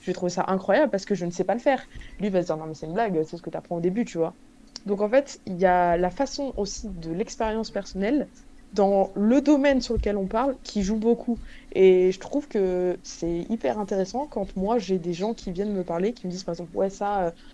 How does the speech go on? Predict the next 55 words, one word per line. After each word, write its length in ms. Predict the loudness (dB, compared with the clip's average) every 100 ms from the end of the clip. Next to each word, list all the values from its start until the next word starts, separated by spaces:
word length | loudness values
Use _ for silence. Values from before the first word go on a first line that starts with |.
| -20
c'est 160 | -10 -8
trop 200 | -6 -4
bien 140 | -2 -2
et 60 |
tout 120 | -2
machin », 360 | -6 -4 -4 -6 -4
et 80 |
qu'en 140 | -4 -4
plus, 240 | -6 -6
ils 40 | -4
me 40 |
posent 220 | 0 0 0
des 100 | -4
questions 300 | -6 -8 -8
sur 240 | -8 -12
comment 260 | -8 -6 -4
ils, 220 | -4 -6
comment 320 | -10 -8 -6
je 100 | -4
l'ai 80 | -2
fait. 260 | 0 0 -2 -8 -20 -20 -12
Parce 200 | -4 -4 -4
que 280 | -4 -4 -6 -12 -18
ça 220 | -10 -2 -2
se 100 | 0
voit 180 | -2
qu'ils 200 | -2 -6
s'y 160 | -10 -8
intéressent 520 | -10 -6 -2 -2 -4 -8
et 40 |
ça 120 | -6
se 80 | -2
voit 140 | -2
qu'en 180 | -4 -8
fait, 320 | -2 -2 -4 -20 -20 -18 2
leur 200 | 4 6
avis, 160 | 4 4
il 200 | 2 2
est 60 |
déjà, 240 | 0 2 2
il 120 | 0
est 60 | -4 -16 -4
hyper, 420 | 0 4 6 6 8
euh, 160 | 6
pur. 380 | 4 2 4 4 2
Genre, 220 | 0 0
je, 280 | 4 4 4
je 100 | 2
trouve 160 | -4 0
ça 140 | 2
beau 180 | 4 4
a 80 | 4
pr-, 160 | 0 -4
a 100 | -4
priori. 460 | 0 2 2 2